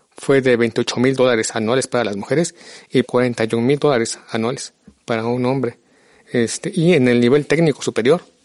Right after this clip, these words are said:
para una mujer el salario promedio anual en dólares es de alrededor de treinta y dos mil dólares anuales y para los hombres cincuenta y dos mil dólares anuales.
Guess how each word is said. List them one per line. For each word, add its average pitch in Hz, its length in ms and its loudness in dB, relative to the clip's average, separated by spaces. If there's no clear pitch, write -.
para 127 160 0
una 151 140 2
mujer 131 260 0
el 127 80 -2
salario 123 340 0
promedio 120 380 0
anual 113 300 0
en 104 140 -2
dólares 123 500 0
es 127 160 -4
de 107 300 0
alrededor 123 400 0
de 127 60 -2
treinta 120 320 -2
y 120 60 0
dos 117 220 -4
mil 139 100 0
dólares 127 300 -2
anuales 117 400 -4
y 127 120 0
para 120 240 0
los 113 160 -2
hombres 147 240 2
cincuenta 113 340 -2
y 117 60 0
dos 110 180 -2
mil 120 160 0
dólares 120 340 -4
anuales. 117 420 -6